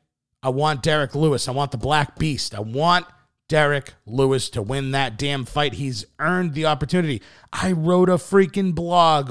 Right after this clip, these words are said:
over a year ago about how he deserved the opportunity, and they're trying to give it to Jones, and they're trying to give it to this guy, and they're trying to give it to everybody except Derek. Derek is fighting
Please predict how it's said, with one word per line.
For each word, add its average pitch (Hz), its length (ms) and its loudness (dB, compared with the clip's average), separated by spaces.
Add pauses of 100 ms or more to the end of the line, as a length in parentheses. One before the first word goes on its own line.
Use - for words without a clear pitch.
over 165 440 2
a 165 40 4
year 180 340 2
ago 156 260 2
about 139 240 2
how 143 120 0
he 143 80 -2
deserved 147 360 0
the 160 100 2
opportunity, 127 640 -4 (340)
and 131 100 -10
they're 110 80 -14
trying 165 300 0
to 196 60 2
give 175 180 2
it 156 80 -4
to 165 80 -2
Jones, 135 480 -2
and 104 100 -10
they're 107 80 -10
trying 180 300 -2
to 190 80 -2
give 185 140 0
it 170 80 -4
to 180 80 0
this 170 240 -2
guy, 120 260 -4
and 104 100 -8
they're 107 80 -8
trying 170 320 -2
to 190 60 0
give 180 180 -2
it 180 40 -4
to 175 80 0
everybody 156 480 0
except 123 340 -4
Derek. 135 300 -2 (640)
Derek 151 320 -2
is 117 100 -6
fighting 143 480 -2